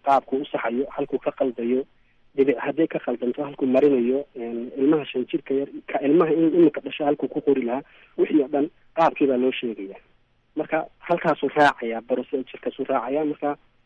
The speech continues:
waa wax dee, een, mar walba, een, la,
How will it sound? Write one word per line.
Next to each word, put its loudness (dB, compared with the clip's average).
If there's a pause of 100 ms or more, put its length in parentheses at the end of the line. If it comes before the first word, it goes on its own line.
(140)
waa 6
wax 4 (140)
dee, 4 (140)
een, -4 (160)
mar 2
walba, 4
een, -8 (200)
la, -4